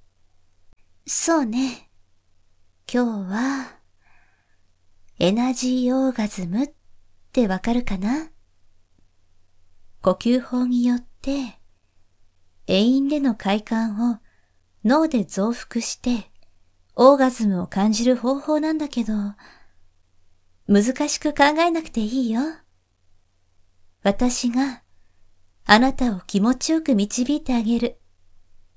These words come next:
射精なんかよりもずっと気持ちがいいんだよ。体がのけぞるほど気持ちよくなれるように導いてあげる。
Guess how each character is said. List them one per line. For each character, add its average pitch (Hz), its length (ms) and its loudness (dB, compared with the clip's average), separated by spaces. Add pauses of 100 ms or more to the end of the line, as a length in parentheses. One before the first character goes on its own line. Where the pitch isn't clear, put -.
(720)
射 - 240 -2
精 277 240 2
な 320 160 0
ん 339 60 -4
か 311 100 -2
よ 254 140 2
り 233 120 -2
も 214 240 -2 (400)
ず 202 380 2
っ - 140 -20
と 285 140 2
気 285 120 0
持 269 140 2
ち 311 160 -2
が 311 100 0
い 320 100 0
い 330 60 0
ん 302 80 -2
だ 247 100 0
よ。 247 340 -2 (1400)
体 220 420 6
が 226 140 -2
の 180 140 0
け 233 160 4
ぞ 294 160 2
る 311 140 0
ほ 254 120 -4
ど 233 200 2 (400)
気 233 160 2
持 269 140 2
ち - 160 -4
よ 339 120 0
く 311 120 0
な 254 140 2
れ 285 100 2
る 277 140 0
よ 247 180 2
う - 40 2
に 233 180 2 (340)
導 269 420 2
い 339 60 0
て 302 120 0
あ 277 80 2
げ 254 120 2
る。 269 200 4